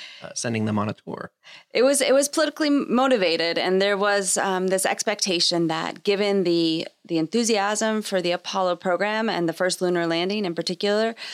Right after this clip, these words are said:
Speaker 2: that the astronauts would be the best ambassadors the United States could send around the world to, to build friendships, to help improve alliances, to, uh, reward allies, and to, to present a really positive picture of the United States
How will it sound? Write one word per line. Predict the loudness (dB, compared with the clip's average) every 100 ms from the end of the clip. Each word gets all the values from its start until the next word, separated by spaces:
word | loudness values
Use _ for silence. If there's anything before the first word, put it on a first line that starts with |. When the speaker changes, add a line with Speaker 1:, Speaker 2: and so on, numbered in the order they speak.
| -10 -4
Speaker 2:
that | -2 -2 -4
the | -2 0 0 0
astronauts | 0 0 0 0 -2
would | -4 -4
be | -4
the | -2 0
best | 0 -2 -4
ambassadors | -2 0 0 -2 -2 0 0 -2
the | -2
United | -2 0 -2
States | -2 -2 -2 -4
could | -6
send | -2 -2 -2 -4
around | -2 -2 -2
the | -4
world | -2 0 0 -2 -6
to, | -4 -4 -4
to | -6
build | 0 0 0
friendships, | 0 2 2 2 0 0 -4 -6 -16 -10 -4
to | 0
help | 0 0
improve | -2 0 0
alliances, | 2 2 2 2 2 2 2 2 -2 -6 -16 -8 -2
to, | 2 4 2 0
uh, | 0 0 0 0
reward | 0 4 4 4 2
allies, | 0 2 2 2 0 0 -2 -2 -6 -2
and | 0 0 0
to, | 0 0
to | -2
present | -2 0 2
a | 2
really | 2 0
positive | -2 -2 0 0 0 0 -4
picture | -6 -2 0 0 0
of | 0 2
the | 0
United | 0 0 -2
States | -2 -2 -4